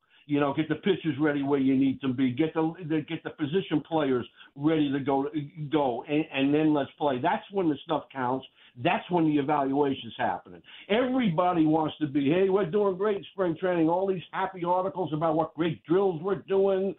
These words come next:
you know, and all the stuff on the backfield and the message and all of that stuff. So it's, it's all good, but it's all gonna be positive. You know, it, you know, it, I remember in oh five, okay? We won,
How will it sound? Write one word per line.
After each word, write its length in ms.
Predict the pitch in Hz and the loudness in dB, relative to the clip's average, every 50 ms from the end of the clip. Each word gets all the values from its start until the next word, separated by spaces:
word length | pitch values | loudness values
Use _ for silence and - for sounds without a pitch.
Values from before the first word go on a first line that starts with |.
| - - - - - | -10 -20 -20 -10 -2
you 160 | 170 165 165 | 2 2 4
know, 300 | 160 165 170 180 165 147 | 4 4 2 2 2 0
and 120 | 139 120 - - - | 0 -2 -6 -10 -4
all 300 | - 170 185 208 196 185 | 0 2 2 4 2 0
the 80 | 170 151 - - | -2 -4 -6 -4
stuff 220 | - 196 196 190 | -2 -2 -2 0
on 160 | 180 175 160 147 | 0 -2 0 -2
the 120 | 131 110 - | -2 -4 -2
backfield 960 | 190 185 185 - - - - - 156 190 196 202 208 208 202 196 190 175 160 160 127 - - _ _ - | -2 -2 -2 -2 -8 -14 -14 -8 -6 -4 -4 -2 0 2 2 2 2 2 2 0 -2 -4 -6 _ _ 0
and 180 | 156 156 123 | 0 2 2
the 100 | 131 156 127 | 2 2 2
message 840 | 113 110 135 180 180 - - - 208 208 208 208 208 208 202 160 139 - - - - - | 2 2 2 2 0 -2 -4 -4 -2 0 2 2 2 2 2 0 -2 -4 -8 -12 -6 -2
and 120 | - 151 208 | 0 2 2
all 240 | 247 269 262 247 | 4 2 2 2
of 80 | 233 214 | 2 2
that 160 | 196 208 196 190 - | 2 0 0 -2 -4
stuff. 220 | - 156 139 175 - | -4 -4 -4 -2 0
So 220 | 440 427 381 302 294 294 | 0 2 2 2 0 -2
it's, 120 | 277 - | -6 -6
it's 180 | 320 311 311 311 | -4 -4 -2 0
all 220 | 349 302 262 214 | 0 0 0 2
good, 360 | 160 151 127 101 95 139 165 214 | 2 0 0 0 -2 -8 -8 -6
but 100 | 254 262 | -6 -4
it's 100 | 226 302 | -2 0
all 160 | 311 320 320 | 0 0 0
gonna 140 | 240 269 220 | 0 0 0
be 120 | 175 160 | 0 0
positive. 440 | 151 - 131 113 107 - - - - _ _ _ _ _ _ _ _ _ - | 0 0 0 0 -2 -4 -6 -14 -20 _ _ _ _ _ _ _ _ _ -4
You 80 | 214 | -2
know, 140 | 180 151 180 | 0 0 2
it, 300 | 220 220 214 208 - - - _ _ _ _ _ _ _ | 0 0 0 -2 -4 -6 -14 _ _ _ _ _ _ _
you 100 | - 185 | -4 -2
know, 120 | 208 208 202 | 0 0 0
it, 180 | 185 185 185 - - - - - - - - - - - | -2 -4 -8 -12 -16 -20 -20 -20 -20 -20 -20 -18 -14 -8
I 180 | - 202 247 311 | -4 -2 0 2
remember 600 | 320 302 311 277 247 226 226 220 214 202 190 185 | 4 4 4 4 4 4 2 2 4 4 2 2
in 60 | 180 | 4
oh 180 | 180 185 175 - - | 2 2 0 0 0
five, 320 | 165 143 120 107 92 90 - _ _ _ | 0 0 0 -2 -4 -8 -14 _ _ _
okay? 400 | - 143 - 180 170 165 160 165 160 - - - _ _ _ _ _ _ _ _ _ _ _ _ _ _ _ _ _ | -12 -6 -2 0 0 2 0 -2 -4 -8 -18 -20 _ _ _ _ _ _ _ _ _ _ _ _ _ _ _ _ _
We 140 | - 226 302 | 2 2 4
won, 220 | 320 311 302 269 | 4 4 2 0